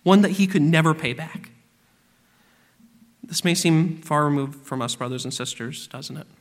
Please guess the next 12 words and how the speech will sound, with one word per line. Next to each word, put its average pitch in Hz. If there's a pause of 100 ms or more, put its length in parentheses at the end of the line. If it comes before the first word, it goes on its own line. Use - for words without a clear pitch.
(320)
Yes, - (320)
we 151
have 156
mortgages, 147
car 135
payments, 139
but -
this 190
large 190
of 165
a 151
debt 156